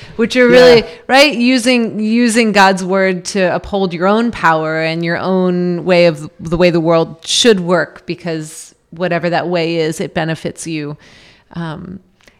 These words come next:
Speaker 2: and, and how important it is for us when we s-, talk about God's law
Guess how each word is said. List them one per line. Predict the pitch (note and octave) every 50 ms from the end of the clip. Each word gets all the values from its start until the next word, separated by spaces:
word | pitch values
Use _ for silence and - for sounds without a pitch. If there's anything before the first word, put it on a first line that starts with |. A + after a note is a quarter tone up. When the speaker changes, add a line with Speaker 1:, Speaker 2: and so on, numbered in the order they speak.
| _ -
Speaker 2:
and, | - F#3+ F3+ E3+ E3+ E3 - - -
and | F#3+ F#3 F#3+ F#3
how | D#3+ F#3+ G#3+ G3+ G3+ G3+
important | F#3+ F#3 F3+ - - F#3 E3+ F3 F#3+ F#3
it | F3+ D#3+
is | F3 E3+ D#3+ -
for | - - F3
us | D#3+ E3 - - -
when | E3 E3
we | D#3+ D#3+
s-, | - - _ _ _
talk | - - G3 F#3+ F#3 F#3+
about | F3 F3 E3 D#3 - - -
God's | - D#3 D#3 D#3 D#3 - -
law | D#3 D#3 D#3 D3+ D3 C#3+ D3+